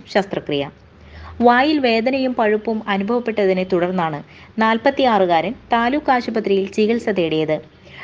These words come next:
തുടർന്ന് നടത്തിയ പരിശോധനയിൽ ഉമിനീർ ഗ്രന്ഥിയിൽ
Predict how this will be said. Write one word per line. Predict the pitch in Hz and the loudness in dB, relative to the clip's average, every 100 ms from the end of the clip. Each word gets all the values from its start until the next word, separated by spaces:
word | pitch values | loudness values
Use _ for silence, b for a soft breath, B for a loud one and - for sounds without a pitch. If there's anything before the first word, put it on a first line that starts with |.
| - | 0
തുടർന്ന് | 262 294 330 320 | 6 6 4 0
നടത്തിയ | 320 294 285 | -2 -2 -2
പരിശോധനയിൽ | 269 233 214 226 202 170 156 - B B 240 | -2 -2 -2 -2 -2 -4 -6 -8 B B -2
ഉമിനീർ | 247 269 311 | 0 2 0
ഗ്രന്ഥിയിൽ | 285 240 220 226 233 | 0 2 2 2 0